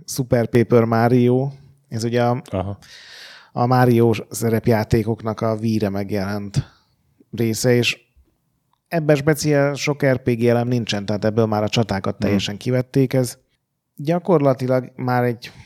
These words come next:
Speaker 1: szinte szintiszta platformjáték lett azzal az extrával, hogy bármikor tudsz váltani a két D-s meg a három D-s nézet közül, és ugye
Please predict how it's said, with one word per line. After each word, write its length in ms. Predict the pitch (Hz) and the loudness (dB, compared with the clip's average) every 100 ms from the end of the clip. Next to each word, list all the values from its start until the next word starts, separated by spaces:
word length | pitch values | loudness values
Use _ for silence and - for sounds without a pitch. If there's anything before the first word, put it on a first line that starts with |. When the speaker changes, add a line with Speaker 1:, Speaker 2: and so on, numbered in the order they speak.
| - - - | -20 -20 -10
Speaker 1:
szinte 420 | 117 139 120 120 | -2 0 0 -2
szintiszta 540 | - 120 113 107 - | -2 -4 -4 -4 -4
platformjáték 840 | 101 117 - 110 107 107 107 113 | 0 0 0 -4 -2 -2 0 0
lett 200 | 120 117 | 2 2
azzal 240 | 120 110 104 | 0 0 -4
az 140 | 98 | -2
extrával, 580 | 113 - 120 117 123 117 | -4 -2 0 2 4 2
hogy 300 | 117 110 - - | -2 -6 -14 -4
bármikor 480 | 127 120 113 104 107 | 0 0 -2 -6 -6
tudsz 180 | 104 | 2
váltani 320 | 120 113 107 107 | 4 4 2 -2
a 40 | |
két 300 | - 113 107 | 0 0 2
D-s 200 | 104 98 | 0 0
meg 140 | 110 | -2
a 40 | 101 | 0
három 340 | 104 101 98 | 2 2 2
D-s 180 | 98 98 | 0 0
nézet 380 | 104 101 98 - | -2 -6 -6 -4
közül, 360 | 110 113 135 | -2 4 4
és 200 | 127 120 | 4 0
ugye 280 | 131 127 127 | 0 0 -2